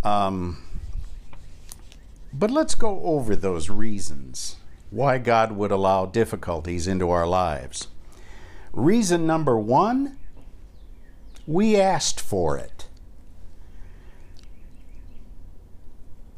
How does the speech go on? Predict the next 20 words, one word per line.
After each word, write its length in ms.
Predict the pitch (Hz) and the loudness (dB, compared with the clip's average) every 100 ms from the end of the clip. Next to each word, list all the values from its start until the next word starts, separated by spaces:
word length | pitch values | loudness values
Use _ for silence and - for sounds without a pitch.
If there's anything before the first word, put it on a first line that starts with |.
| - - 117 | -16 -12 -8
Jesus 500 | 104 185 190 147 120 | -2 2 2 0 -2
said 300 | - 147 135 | 0 0 2
in 200 | 113 104 | 0 0
John 460 | 120 143 127 113 | 0 2 4 2
chapter 460 | 104 135 127 - 113 | 0 0 0 0 0
eight, 240 | 120 120 | 2 0
verse 340 | 101 104 104 - | 0 0 2 0
thirty-one, 760 | 123 107 104 110 120 101 101 - - - | 0 2 0 2 2 0 -2 -6 -8 -2
"If 220 | 151 160 190 | 0 0 0
you 140 | 175 | -2
continue 760 | - 151 135 - 277 233 123 98 | 0 0 0 2 2 2 0 -2
in 280 | 113 113 110 | -2 0 4
my 240 | 101 101 | 4 2
word, 640 | 92 95 92 104 139 156 - - - - - | 2 2 2 2 2 -2 -10 -14 -14 -14 -6
then 220 | 120 127 | 0 2
you 200 | 127 156 151 | 4 4 4
are 180 | 139 | 2
truly 760 | 135 - - 269 113 92 110 131 - | -2 -4 -2 0 2 0 -2 -6 -6
my 320 | 101 110 117 | 0 2 2
disciples." 880 | 117 135 - 185 151 - - - - | 0 -2 0 0 -2 -6 -10 -10 -10